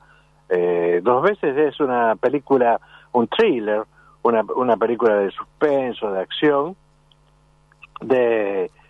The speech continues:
Zoe Kravitz, que es una mujer que, eh, joven que se ha lanzado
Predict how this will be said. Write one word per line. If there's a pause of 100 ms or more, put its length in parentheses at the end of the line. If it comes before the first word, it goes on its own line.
(160)
Zoe
Kravitz,
que
es
una
mujer (100)
que,
eh,
joven
que
se
ha
lanzado